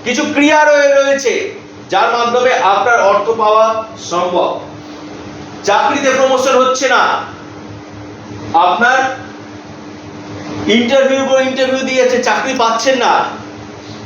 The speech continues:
এখানে কিন্তু অবশ্যই দরকার রয়েছে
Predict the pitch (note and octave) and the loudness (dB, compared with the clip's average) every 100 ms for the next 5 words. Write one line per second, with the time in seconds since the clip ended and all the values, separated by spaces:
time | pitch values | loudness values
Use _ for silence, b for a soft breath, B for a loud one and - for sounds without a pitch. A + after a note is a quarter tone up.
0 | - - - - - - F3 F3 G#3+ G#3+ | -16 -16 -16 -16 -14 -2 0 2 2 2
1 | G#3+ F3 G3 - A3 F#3 F3+ G#3+ A3 G#3+ | 2 2 2 2 2 2 2 4 4 4
2 | B3 | 4